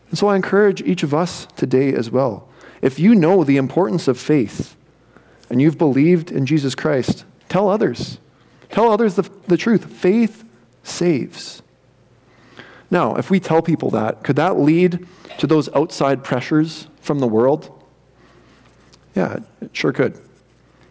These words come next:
How did Moses and his parents respond when they faced pressure? Well, by faith, they were not afraid and they endured. We can do the same.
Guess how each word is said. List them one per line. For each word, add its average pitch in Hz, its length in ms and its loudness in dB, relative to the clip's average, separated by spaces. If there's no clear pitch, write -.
How 185 140 0
did 196 120 0
Moses 160 380 0
and 139 120 0
his 143 120 0
parents 143 380 -2
respond 113 420 -2
when 113 120 0
they 113 100 2
faced 107 280 -2
pressure? - 400 -10
Well, 113 260 -6
by 123 160 0
faith, 135 460 0
they - 100 -2
were 110 100 2
not 110 200 0
afraid 127 340 0
and 127 100 0
they 117 80 -2
endured. 131 400 -4
We 131 120 -4
can 127 100 -2
do 120 80 2
the 117 100 -8
same. 104 300 -6